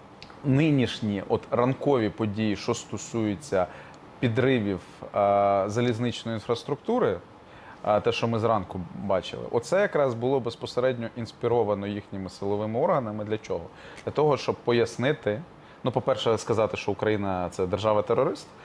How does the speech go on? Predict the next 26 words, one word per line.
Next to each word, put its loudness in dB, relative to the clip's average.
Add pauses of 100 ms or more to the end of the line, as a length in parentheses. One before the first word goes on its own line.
(140)
Тобто -2
ми 4
зараз 2
маємо 0
розділяти, 0 (400)
е, 4 (120)
щоб -4
у 2
людей, 4 (420)
е, 0
не -2
було 2 (100)
каші 0
в 2
голові. 2 (220)
Зараз 2
у 0
нас 0
є 4
вкрай 0
успішна -2
спецоперація, 0
на-, -2
названа 0
«Павутина», -2
де 2